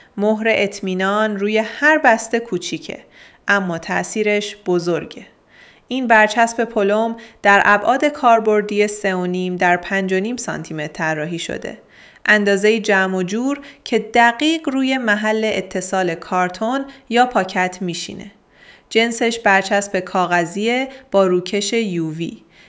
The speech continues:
یعنی هم ظاهر تمیز و حرفه‌ای داره، هم در برابر تماس و سایش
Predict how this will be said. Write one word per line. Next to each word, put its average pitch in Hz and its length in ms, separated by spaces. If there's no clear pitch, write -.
یعنی 185 380
هم 190 340
ظاهر 175 560
تمیز 285 460
و 285 60
حرفه‌ای 269 440
داره، 254 500
هم 214 360
در 180 200
برابر 180 540
تماس 180 640
و 285 80
سایش 262 600